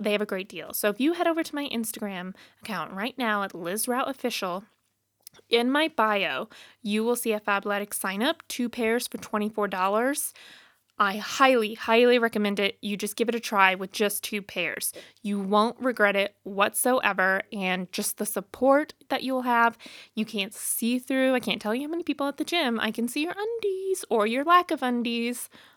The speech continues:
on your tuchus. So you don't have that problem with Fabletics. It's amazing. Made from, or made by people who work out for people who work out. And made for women, hundred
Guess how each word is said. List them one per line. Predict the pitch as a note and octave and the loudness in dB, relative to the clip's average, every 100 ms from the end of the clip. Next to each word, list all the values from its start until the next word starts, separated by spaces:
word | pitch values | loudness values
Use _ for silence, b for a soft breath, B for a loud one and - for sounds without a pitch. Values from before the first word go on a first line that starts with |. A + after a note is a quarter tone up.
| B F4+ | B -4
on | G3 | -2
your | G3+ | -2
tuchus. | A#3 B3+ - | -2 -4 -4
So | - - - G#3+ G#3 G3+ | -6 -6 2 6 6 4
you | A3+ | -2
don't | F#4 | 0
have | F4+ F4 | 0 2
that | D#4+ - | 2 2
problem | G3+ F#3 E3 - - | -2 -2 -8 -12 -10
with | G#3 | -4
Fabletics. | G3+ E3 D3+ C#3 - - | 0 0 -2 -8 -8 -2
It's | C4+ - - - | -2 -2 -4 0
amazing. | E4 A3+ E3 F#3 - A3 B B B - | 2 2 0 -6 -8 -10 B B B 2
Made | A3 A#3+ - _ _ _ _ _ _ _ - | 4 4 0 _ _ _ _ _ _ _ -8
from, | - B3+ D4+ A3+ - G3 | 0 2 2 -4 0 2
or | F3+ | 2
made | G3 A3 G#3 | 2 0 2
by | G#3+ A#3+ | 2 2
people | D4+ D4+ D#4 | 0 0 0
who | D#4 | 4
work | D4+ D4 | 4 2
out | D4 - | -2 0
for | G#3 G3+ | 0 0
people | G3 F3 | -4 -10
who | - | -10
work | - - - | -10 -10 -12
out. | - - _ _ _ _ _ _ - | -14 -18 _ _ _ _ _ _ -2
And | A#3 A#3 A3 | 0 2 2
made | G#3 | 2
for | G3+ F#3 | 0 -6
women, | C3+ D#2 - _ - | -6 -12 -18 _ -20
hundred | - - G#3 G#3 G3+ G3 | -16 -8 -6 -2 -2 -4